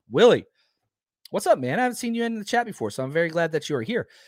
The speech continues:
Um, he says, "Hey, John, if Purdy wins out, is there a possibility for him to win Offensive Rookie of the Year?" Uh, there is, because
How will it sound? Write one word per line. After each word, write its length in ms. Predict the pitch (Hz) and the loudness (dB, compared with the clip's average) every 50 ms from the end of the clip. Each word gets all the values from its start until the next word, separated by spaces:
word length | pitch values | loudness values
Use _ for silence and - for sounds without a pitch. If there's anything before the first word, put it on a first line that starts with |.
| _ _ | _ _
Um, 280 | - 127 143 143 139 131 | 2 4 6 6 6 4
he 60 | 151 | 0
says, 220 | - 180 165 143 | -2 -2 -2 0
"Hey, 160 | - 214 233 226 | 2 0 0 0
John, 360 | - - 190 196 202 202 196 - | 2 4 4 4 4 4 2 0
if 140 | 156 - | -4 -4
Purdy 280 | - - 196 208 254 277 | -2 -2 0 0 0 0
wins 300 | 254 247 240 214 156 147 | -2 0 -2 -2 0 -2
out, 360 | 139 123 110 110 117 135 - - - | -2 -2 0 -2 -4 -4 -6 -6 -6
is 140 | 131 135 - | -6 -4 0
there 120 | 170 165 | 0 0
a 40 | 139 | 0
possibility 720 | - - 180 208 240 - 226 165 - 175 185 190 190 190 | 2 0 0 0 0 -2 -6 -6 -4 -4 -2 -2 -2 -4
for 180 | 180 - 160 151 | -4 -4 -2 -2
him 140 | 156 160 160 | -2 -2 -4
to 80 | 151 147 | -4 -2
win 200 | 143 151 151 147 - | -2 -2 -4 -4 -2
Offensive 500 | 135 139 151 - - 165 151 - 147 135 | -2 -2 -2 -2 -4 -10 -8 -8 -8 -6
Rookie 220 | 139 135 - 139 | -6 -6 -6 -8
of 60 | 120 | -10
the 60 | 120 120 | -8 -6
Year?" 280 | 120 117 104 90 - _ _ _ _ _ _ _ _ _ _ _ _ _ _ _ _ _ _ _ _ _ _ - - - | -4 -4 -6 -6 -8 _ _ _ _ _ _ _ _ _ _ _ _ _ _ _ _ _ _ _ _ _ _ -20 -16 -10
Uh, 380 | 160 180 226 247 254 254 262 240 - _ _ _ _ _ _ _ _ _ _ _ _ _ _ _ _ _ _ _ _ _ _ _ _ _ _ _ _ _ _ _ | -8 -6 -6 -4 -4 -6 -6 -8 -10 _ _ _ _ _ _ _ _ _ _ _ _ _ _ _ _ _ _ _ _ _ _ _ _ _ _ _ _ _ _ _
there 260 | - 175 202 208 202 - | -2 0 0 0 0 -2
is, 640 | - 185 196 226 269 320 330 359 294 - - - - _ _ _ _ _ _ _ _ _ _ _ _ _ _ _ _ | -2 0 2 2 2 0 -2 -4 -6 -8 -12 -14 -18 _ _ _ _ _ _ _ _ _ _ _ _ _ _ _ _
because 920 | - 185 175 160 - - - - 214 240 269 277 294 302 294 - - - | -8 -8 -8 -8 -12 -12 -2 0 2 2 4 4 4 2 2 0 -12 -14